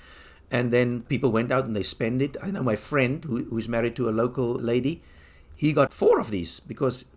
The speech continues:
one for him, one for his wife, and one for each of his two little children. So he got twenty thousand altogether. So originally,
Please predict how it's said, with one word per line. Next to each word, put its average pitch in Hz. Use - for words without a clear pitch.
one 151
for 151
him, 151
one 139
for 143
his 120
wife, 135
and 123
one 135
for 123
each 180
of 151
his 135
two 151
little 135
children. 139
So 131
he 175
got 151
twenty 202
thousand 98
altogether. 90
So 180
originally, 156